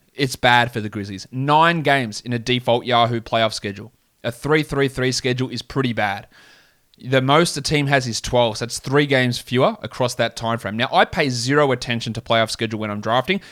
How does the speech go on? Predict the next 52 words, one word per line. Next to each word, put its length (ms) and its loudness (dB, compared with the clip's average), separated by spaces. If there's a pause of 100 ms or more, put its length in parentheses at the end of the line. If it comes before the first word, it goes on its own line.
(140)
but 120 -8
some 220 2
of 100 0
you 140 0
will 80 0
treat 260 0
it 60 0
like 240 -2
gospel. 500 -4
I 60 -4
think 300 -2 (460)
probably 220 4
somewhere 340 0
in 80 0
the 60 0
middle, 460 0
or 80 -4
maybe 200 0
closer 380 -2
to 60 -4
my 260 2
end, 160 -4
is, 220 -4
is 200 -6
the 120 -6
right 200 0
spot 280 -4
to 80 -8
be. 260 -4 (920)
But 160 -6
nine 300 4
games 320 2
is 100 -6
bad. 360 -8
Now, 180 -2
in 160 -4
my 240 4
default 480 -2
playoff 240 2
schedule, 300 -6
which 260 -6
ends 320 -2
on, 280 -2 (140)
uh, 220 0
March 300 -2
the 80 -8
twentieth, 320 -4
they 100 2
do 120 -2
have 180 -2
ten 260 -4
games. 360 -4